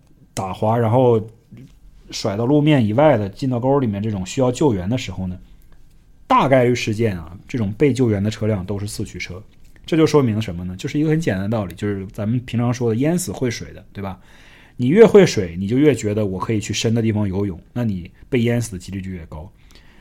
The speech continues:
开四驱车也一样，越是觉得自己开四驱车好像自己很牛逼了，在冬天可以开很快什么的，你就越容易出事故。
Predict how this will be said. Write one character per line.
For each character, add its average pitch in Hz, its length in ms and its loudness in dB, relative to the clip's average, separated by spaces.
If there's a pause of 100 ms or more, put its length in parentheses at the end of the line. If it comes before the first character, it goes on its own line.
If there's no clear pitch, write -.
(320)
开 170 180 2
四 180 160 0
驱 151 140 0
车 151 180 2
也 80 140 -4
一 82 100 -8
样， 101 240 -4 (960)
越 202 260 6
是 - 140 0
觉 117 220 2
得 131 100 2
自 139 80 -4
己 117 80 2
开 127 180 -4
四 123 160 -4
驱 120 120 0
车 120 200 0
好 117 120 -2
像 101 100 -2
自 117 100 -4
己 107 80 0
很 104 160 -2
牛 98 140 -2
逼 107 160 -2
了， 110 100 2
在 107 140 -6
冬 123 160 -2
天 113 240 -2
可 113 100 -6
以 107 60 -2
开 113 220 -6
很 95 140 -4
快 113 260 -2
什 92 120 -10
么 80 120 -10
的， 80 80 -16 (260)
你 110 100 -6
就 117 160 0
越 147 140 6
容 107 160 0
易 107 60 0
出 131 180 -6
事 - 220 -6
故。 110 180 -14